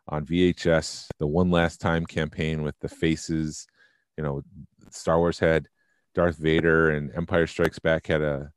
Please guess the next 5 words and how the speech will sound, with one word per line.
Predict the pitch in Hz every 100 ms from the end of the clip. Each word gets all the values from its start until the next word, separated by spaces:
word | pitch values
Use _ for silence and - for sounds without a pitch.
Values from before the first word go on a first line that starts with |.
| _ _
Yo-, | 76 82 - _ - _ _ _ _
Stormtrooper, | - - 104 - 92 92 82
and | 82
then, | 80 78 73
um, | 73 69